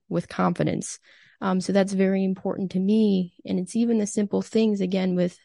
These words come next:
some of the tax planning, is that, you know, not a lot of people look at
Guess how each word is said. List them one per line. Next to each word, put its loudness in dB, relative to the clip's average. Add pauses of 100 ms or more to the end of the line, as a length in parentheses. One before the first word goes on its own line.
some -4
of -2
the -2
tax -6
planning, 0
is 0
that, 2 (640)
you 0
know, 0
not 0
a -6
lot 0
of 0
people 2
look 0
at 2